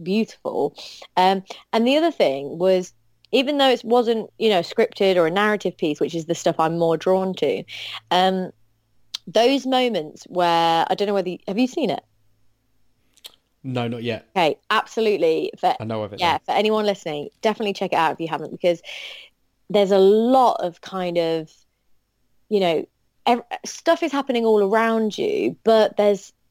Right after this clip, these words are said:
Speaker 1: s-, kind of these really poignant moments where characters get a little bit too close to you, and obviously they shoot stuff in stereoscopic, so it feels extra
Speaker 2: Mm.
Speaker 1: realistic.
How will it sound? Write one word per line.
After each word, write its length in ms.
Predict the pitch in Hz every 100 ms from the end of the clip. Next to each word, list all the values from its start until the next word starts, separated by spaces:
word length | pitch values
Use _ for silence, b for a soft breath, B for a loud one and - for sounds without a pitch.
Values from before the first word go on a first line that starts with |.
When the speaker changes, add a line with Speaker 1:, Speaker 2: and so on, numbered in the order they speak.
| _
Speaker 1:
s-, 320 | - - - -
kind 200 | 233 254
of 140 | 202
these 280 | 226 214 175
really 340 | 226 262 262
poignant 500 | 254 - 233 226 208
moments 500 | 190 202 190 160 -
where 120 | 165
characters 560 | 160 - 190 190 - 175
get 280 | - 165 - b b b _
a 40 | 208
little 600 | 277 311 339 339 339 320
bit 220 | 302 220
too 200 | - 294
close 380 | 285 269 269 -
to 80 | 277
you, 200 | 277 269
and 100 | 226
obviously 380 | 208 - 214
they 280 | 190 202 208
shoot 300 | 202 - 196
stuff 240 | - 180 175
in 100 | 165
stereoscopic, 840 | - 170 156 156 - 135 - 175
so 120 | -
it 120 | 160 -
feels 320 | - 165 - -
extra 480 | 220 - - 202 196
Speaker 2:
Mm. 40 |
Speaker 1:
realistic. 840 | 190 190 175 - - 180 - -